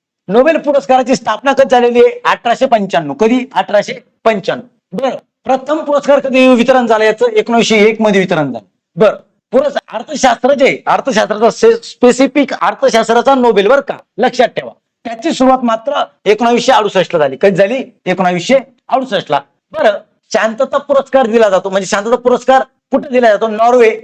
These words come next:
बाकी सर्व स्वीडनमध्ये. ठीक आहे, म्हणजे फक्त शा-, लक्षात ठेवा, शांततेचा जो नोबेल आहे तो एकमेव आहे जो नॉर्वेमध्ये दिला जातो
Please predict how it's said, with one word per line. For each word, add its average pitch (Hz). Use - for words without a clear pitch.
बाकी 190
सर्व 247
स्वीडनमध्ये. 170
ठीक 240
आहे, 233
म्हणजे -
फक्त -
शा-, 202
लक्षात 226
ठेवा, 196
शांततेचा 240
जो 285
नोबेल 269
आहे 196
तो -
एकमेव 240
आहे 214
जो 214
नॉर्वेमध्ये 240
दिला 208
जातो 180